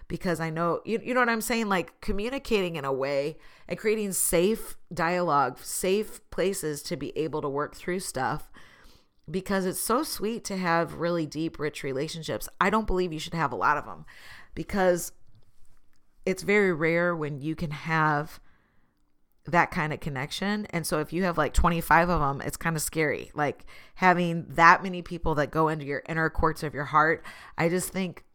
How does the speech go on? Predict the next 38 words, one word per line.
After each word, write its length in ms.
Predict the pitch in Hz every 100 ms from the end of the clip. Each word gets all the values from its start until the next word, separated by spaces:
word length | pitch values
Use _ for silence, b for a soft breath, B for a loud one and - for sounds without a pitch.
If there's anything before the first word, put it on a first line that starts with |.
| _
that's 360 | 151 170 170 -
really 260 | 185 170 147
rare. 380 | 139 143 95
If 100 | 107
you 80 | 185
have 260 | 196 254 254
that, 240 | 180 165
that's 180 | 165 165
interesting. 560 | 180 180 170 - 113 -
But 120 | 151
I 120 | 165 202
have 280 | 220 185
my 180 | 170 160
family 520 | 156 190 196 202 208
that 160 | 180 143
we 100 | 160
were 100 | 151
pretty 300 | - 196 190
honest 320 | 160 151 -
with 120 | 147
each 200 | 143 143
other. 400 | 147 131 135 135 - b b b b -
And 140 | 170
then 80 | 165
I 100 | 165
have 200 | 180 165
a 80 | 165
handful 760 | 165 151 180 - 151 151 139 -
of 300 | 147 135 131
really 260 | 151 151
deep 320 | 143 156 147 - - - _ -
friendships 460 | - 175 - 165 -
that 120 | 156
I 60 |
really 280 | 139 147 156
value 540 | 135 147 180 151 139 139 b b b b b b -
and, 340 | 160 156 156
um, 300 | 151 131 -